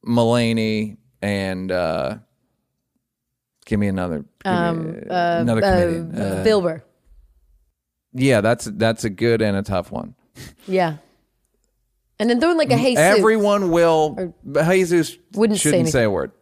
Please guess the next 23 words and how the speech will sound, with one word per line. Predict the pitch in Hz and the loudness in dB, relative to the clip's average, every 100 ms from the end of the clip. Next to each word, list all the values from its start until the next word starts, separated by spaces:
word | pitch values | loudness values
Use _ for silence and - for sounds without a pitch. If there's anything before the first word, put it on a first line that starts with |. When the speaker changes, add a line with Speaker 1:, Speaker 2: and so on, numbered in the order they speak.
| _ _ | _ _
Speaker 2:
Okay. | 202 - - - | -6 -6 -12 -4
Speaker 1:
Literally | 131 139 120 | 2 2 4
don't | 110 101 | 2 -2
speak. | - 76 - _ _ _ - | -6 -8 -10 _ _ _ -8
Speaker 2:
Okay. | 180 | -2
Speaker 1:
Um, | 110 107 - 185 - - _ _ _ _ _ - | 2 2 2 -2 -6 -12 _ _ _ _ _ -2
uh, | 113 107 107 101 85 - _ _ _ _ _ _ _ | 2 4 4 2 0 -2 _ _ _ _ _ _ _
everyone | 127 147 143 160 151 151 | 2 2 4 2 2 2
will | 135 | 0
defer | 117 117 110 107 | 0 -2 -2 -2
to | |
Dave. | 92 80 - _ _ _ _ _ _ _ _ _ _ _ _ _ _ _ | -2 -4 -8 _ _ _ _ _ _ _ _ _ _ _ _ _ _ _
Speaker 2:
N-, | 196 - _ _ _ | -12 -12 _ _ _
even | - 220 277 | -4 -2 0
Speaker 1:
Including | 175 165 127 196 240 262 220 180 | 0 0 0 4 4 4 0 0
Burr. | 185 214 110 | 2 4 2
Speaker 2:
even, | 214 - _ | 0 -6 _
even | - 269 285 | -4 -2 0
Rock? | 226 302 403 _ _ _ _ _ _ _ - | 0 -2 -6 _ _ _ _ _ _ _ -4
Speaker 1:
Especially | 151 - - 226 - 135 | -2 -2 0 0 0 -2
Rock. | 90 50 - _ - | -2 -4 -8 _ -8
Speaker 2:
Okay. | 196 - - 180 _ _ | -8 -6 -10 -12 _ _
Speaker 1:
I, | 156 196 233 | 2 2 0